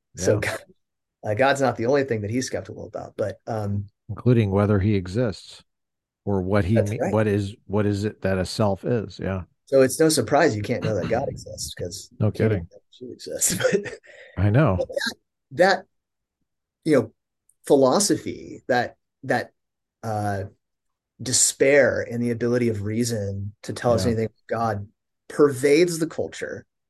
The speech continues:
Speaker 2: Mm-hmm.
Speaker 1: becomes mainstream, and today we still have that. Um, and you see Christians even sort of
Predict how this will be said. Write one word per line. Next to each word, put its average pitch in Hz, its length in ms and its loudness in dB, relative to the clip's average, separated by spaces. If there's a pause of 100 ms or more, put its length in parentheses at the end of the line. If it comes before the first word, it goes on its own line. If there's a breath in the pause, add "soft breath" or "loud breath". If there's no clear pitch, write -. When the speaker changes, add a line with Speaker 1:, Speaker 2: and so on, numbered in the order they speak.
(260)
Speaker 2:
Mm-hmm. 98 100 -6
Speaker 1:
becomes 135 480 -2
mainstream, 110 1040 -2
and 127 180 -2
today 135 500 4
we 120 100 2
still 117 320 -2
have 156 360 -6
that. 85 340 -10 (640)
Um, 117 300 -2 (180)
and 147 160 -2
you 156 100 0
see 165 240 0
Christians 113 540 -2
even 85 260 -16 (680)
sort 139 260 0
of 113 200 -4